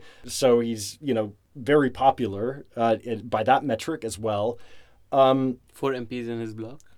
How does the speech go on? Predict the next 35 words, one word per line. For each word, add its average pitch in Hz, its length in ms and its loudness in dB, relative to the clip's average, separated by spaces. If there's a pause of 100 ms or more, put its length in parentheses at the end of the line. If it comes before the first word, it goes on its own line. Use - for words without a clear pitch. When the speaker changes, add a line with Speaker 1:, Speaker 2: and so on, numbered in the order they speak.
(140)
Speaker 1:
Yeah, 180 220 6
he, 139 180 -6
he, 139 260 0 (220)
four 190 280 8
M 170 200 4
Ps. 104 420 -6 (140)
But 127 240 4
if 156 80 -2
you 165 100 -2
look 151 220 4
at 135 80 2
those 123 180 2
M 113 140 0
Ps, - 80 -16 (400)
Speaker 2:
Mm-hmm. 120 220 -8 (1120)
Speaker 1:
they're, 190 240 2
he's 220 240 -4
the 190 100 4
only 151 180 6
Sunni, - 460 -2 (280)
which 123 60 -4
is 127 80 -2
Speaker 2:
Oh, 117 80 -2
that's 247 120 4
Speaker 1:
weird, 120 180 2
Speaker 2:
right. 120 80 2 (100)
Speaker 1:
right? 156 160 2 (240)
So - 240 4
Speaker 2:
Mm-hmm. 135 100 2
Speaker 1:
he's 131 180 0
got, 127 100 6 (120)
he's 113 160 -8
got 107 140 -2
a - 20 -8
Sunni, 190 640 -2